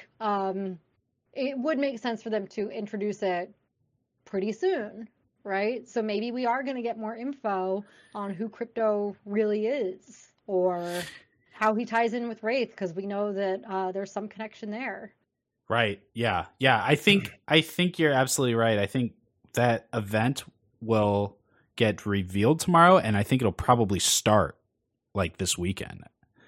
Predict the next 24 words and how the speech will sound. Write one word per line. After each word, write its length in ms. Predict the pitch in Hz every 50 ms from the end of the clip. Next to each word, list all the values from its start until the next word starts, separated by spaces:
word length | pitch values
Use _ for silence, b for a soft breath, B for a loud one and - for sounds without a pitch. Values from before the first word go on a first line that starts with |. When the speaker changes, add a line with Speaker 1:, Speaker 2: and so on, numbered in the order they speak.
| b
Speaker 2:
right? 340 | b 180 175 90 90 90 90
Speaker 1:
Mm. 40 | 85
Speaker 2:
Because 260 | 95 95 107 101 95
we 120 | 104 101 95
are 180 | 92 101 101
at, 100 | 98 95
like, 220 | 90 92 90 85 -
this 160 | 98 85 -
halfway 360 | - 85 85 82 - 95 82
point 380 | 76 - - 65 62 - - _ _ _ _ _
in 140 | - 90 76
the 60 | 73
season. 440 | - - - 82 76 73 - - - - B B B B B B
So 220 | - - 180 170
do 240 | 143 131 117 127 156
you, 180 | 196 214 180 - -
are 100 | 147 143
you, 220 | 151 147 151 160 - _ - 127 -
you're 180 | 147 147 165
both 300 | 165 143 139 135 151 147
still 220 | - - - 160 147
thinking 440 | - - 147 135 - - 139 135 131
that, 440 | 127 120 120 117 113 - - - -
uh, 520 | 123 113 110 107 107 107 104 101 98 95